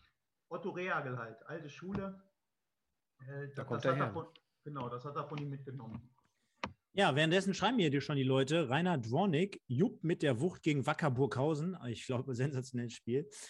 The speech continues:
Speaker 3: Simon Lammers
Speaker 2: <laughs>
Speaker 3: schreibt, äh, Minus-Rekordkulisse im alten Wedau-Stadion gegen Waldhof, glaube ich, war ich mit circa viertausendfünfhundert Zuschauern vor Ort. Und Marcel Sprint schreibt, ähm, Maas ist auch zur, äh, auch gekommen zur Saison zweitausenddrei, zweitausendvier.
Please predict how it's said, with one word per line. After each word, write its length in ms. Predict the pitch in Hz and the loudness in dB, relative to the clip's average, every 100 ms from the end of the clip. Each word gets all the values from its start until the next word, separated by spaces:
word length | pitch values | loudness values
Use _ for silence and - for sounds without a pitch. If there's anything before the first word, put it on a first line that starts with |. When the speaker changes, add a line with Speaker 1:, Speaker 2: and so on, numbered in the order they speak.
| - | -16
Speaker 3:
Simon 320 | - 160 190 | 0 4 4
Lammers 540 | 170 139 170 196 190 - | 4 4 4 4 2 -4
Speaker 2:
<laughs> 100 | 127 | -6
Speaker 3:
schreibt, 460 | - 151 165 - | 0 2 2 -2
äh, 160 | 151 143 | -2 2
Minus-Rekordkulisse 1300 | 151 214 190 - 143 170 180 - 170 175 175 175 160 | 4 4 2 0 -2 -2 -2 0 2 2 0 0 -2
im 180 | 147 147 | -4 -4
alten 320 | 151 170 156 | -4 -4 -2
Wedau-Stadion 680 | 135 175 131 - 120 135 135 | 0 2 0 0 -2 0 -2
gegen 440 | 117 135 147 139 101 | 2 2 2 -2 0
Waldhof, 460 | 139 180 147 143 | 0 0 -2 -2
glaube 280 | - 120 143 | -2 0 2
ich, 180 | 190 - _ - - _ | 0 -2 _ -20 -20 _
war 260 | 117 156 | 0 2
ich 140 | 160 143 | 0 0
mit 320 | 143 147 - - | 0 -2 -6 -6
circa 300 | 175 160 139 | -2 0 0
viertausendfünfhundert 1120 | - - 226 196 180 170 - 185 180 180 165 | -2 -2 0 2 2 0 0 -2 0 -2 -2
Zuschauern 460 | - 220 127 113 110 | -4 -4 -2 -2 -4
vor 160 | 113 | -6
Ort. 340 | 110 147 - - - - _ | -4 -4 -4 -14 -20 -20 _
Und 100 | - | -2
Marcel 280 | 135 151 156 | 2 2 2
Sprint 420 | 139 - 170 240 | 0 0 2 2
schreibt, 520 | - - 170 175 175 - | -4 -6 2 2 2 -4
ähm, 420 | 143 143 139 139 | -2 -2 -2 -2
Maas 400 | 131 135 170 185 | 0 2 4 2
ist 160 | 170 - | -2 -2
auch 200 | 156 151 | -2 -2
zur, 440 | - 160 147 143 - | 0 2 2 0 -2
äh, 60 | 143 | -6
auch 260 | - 170 | -4 -4
gekommen 340 | - - 165 160 | -4 -2 -2 0
zur 140 | 151 | -2
Saison 380 | 127 123 139 135 | -2 0 -2 -2
zweitausenddrei, 580 | - 135 135 127 131 135 | -4 -4 -2 -2 -2 -2
zweitausendvier. 560 | 131 135 135 131 147 | -2 -4 -4 -2 -2